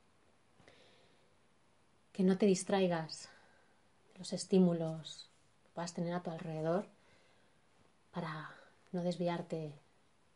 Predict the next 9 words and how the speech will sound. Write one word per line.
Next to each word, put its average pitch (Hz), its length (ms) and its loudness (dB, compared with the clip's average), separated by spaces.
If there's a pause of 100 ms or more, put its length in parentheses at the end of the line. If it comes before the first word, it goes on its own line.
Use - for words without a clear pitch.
(1040)
de 175 60 -6
ese 165 180 -10
camino 160 680 -2 (2250)
que 185 100 -10
tienes 165 600 0
marcado 165 440 -6
para 156 220 -10
ti. 220 280 0 (2250)
Y, 160 840 2